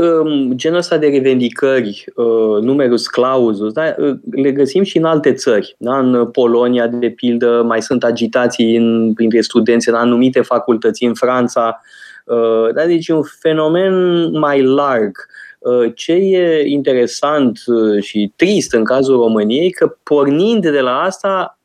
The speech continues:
a apărut o mișcare, uh, foarte, uh, mă rog, virulentă, uh, în acest sens. Acum, uh, aș face o observație în legătură cu zilele noastre, uh, că acum, sigur, nu se mai vorbește de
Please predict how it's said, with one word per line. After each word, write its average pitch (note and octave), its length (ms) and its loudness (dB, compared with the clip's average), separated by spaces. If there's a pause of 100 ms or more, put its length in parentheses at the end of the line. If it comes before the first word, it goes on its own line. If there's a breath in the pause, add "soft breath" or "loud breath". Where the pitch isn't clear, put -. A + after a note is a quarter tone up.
a D#3 200 -4
apărut D#3 440 0
o D#3+ 100 0
mișcare, D3 880 -2
uh, A2+ 380 -2
foarte, A#2+ 720 0
uh, G#2 460 0 (340)
mă A2+ 120 -4
rog, G2 320 0
virulentă, A#2+ 800 0 (480 loud breath)
uh, G#2 360 0
în A#2 160 0
acest A#2+ 500 -2
sens. A2+ 340 -2 (300 loud breath)
Acum, G3+ 140 2
uh, F#3+ 380 0
aș - 160 -2
face B3 240 0
o G3 120 2
observație C#3+ 760 0
în A#2 180 0
legătură A#2 560 0
cu A#2+ 540 0
zilele B2 420 2
noastre, A2 640 -2 (480 loud breath)
uh, C#3 320 2
că C#3 100 0
acum, G#3 260 0
sigur, G3 260 0
nu F#3 100 2
se G3 140 -2
mai E3+ 180 0
vorbește C3+ 540 0
de B2 500 0